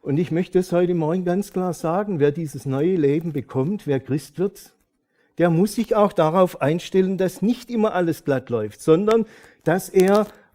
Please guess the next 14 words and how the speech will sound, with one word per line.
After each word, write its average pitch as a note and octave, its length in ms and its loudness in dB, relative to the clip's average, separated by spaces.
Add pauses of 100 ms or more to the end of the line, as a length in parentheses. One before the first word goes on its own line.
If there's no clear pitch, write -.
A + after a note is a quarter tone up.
auch E3+ 380 4
Widerstand E3+ 680 2
erlebt, A#2+ 480 0
dass D#3+ 180 2
er E3 180 0
Ablehnung G#3 540 2
erlebt, A#2+ 500 -2
dass D3 140 0
vielleicht F3 360 0
seine F3+ 280 -2
Familie F#3+ 500 0
ihn F#3+ 160 0
rausschmeißt D#3 680 2
oder D3+ 260 4